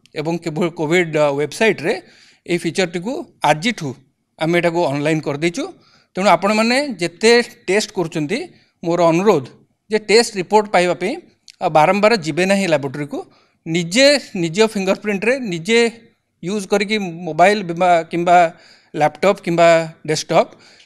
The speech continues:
ନିଜେ ଆପଣ ଏଇ ସୁବିଧାଟି ନିଜେ ପାଇପାରିବେ। ଅନ୍ୟଥା ଯୋଉ ଗାଁମାନଙ୍କରେ, ଅମ୍, ନିଜର ସୁବିଧା ନାହିଁ ମୋବାଇଲ କିମ୍ବା, ଅ, କମ୍ପ୍ୟୁଟରର, ସେଠି ଆମର ଯେ, ମ, ଅଛି ବିଭିନ୍ନ, ଅ, କେନ୍ଦ୍ର ଆମେ ଖୋଲିଛେ ମୋ ସେବା କେନ୍ଦ୍ରମାନଙ୍କରେ,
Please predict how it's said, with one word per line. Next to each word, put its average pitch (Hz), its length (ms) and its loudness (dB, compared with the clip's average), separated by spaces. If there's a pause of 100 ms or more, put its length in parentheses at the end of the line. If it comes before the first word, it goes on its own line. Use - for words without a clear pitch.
ନିଜେ 165 240 0
ଆପଣ 208 240 4
ଏଇ 190 260 -2 (140)
ସୁବିଧାଟି 156 400 -4
ନିଜେ 156 220 -2
ପାଇପାରିବେ। 147 520 -4 (840)
ଅନ୍ୟଥା 240 360 2
ଯୋଉ 254 200 -2
ଗାଁମାନଙ୍କରେ, 220 680 0
ଅମ୍, 165 880 -8 (160)
ନିଜର 170 320 -2
ସୁବିଧା 175 340 -2
ନାହିଁ 185 180 2
ମୋବାଇଲ 170 400 2
କିମ୍ବା, 170 400 0 (420)
ଅ, 143 120 -4
କମ୍ପ୍ୟୁଟରର, 175 640 0 (320)
ସେଠି 185 280 -4
ଆମର 214 340 2
ଯେ, 175 200 -4 (220)
ମ, 175 100 -2 (240)
ଅଛି 196 280 -4
ବିଭିନ୍ନ, 175 380 -2 (600)
ଅ, 151 60 -4 (100)
କେନ୍ଦ୍ର 170 360 0
ଆମେ 185 180 4
ଖୋଲିଛେ 165 460 -4
ମୋ 165 220 -4
ସେବା 160 220 0
କେନ୍ଦ୍ରମାନଙ୍କରେ, 147 680 -4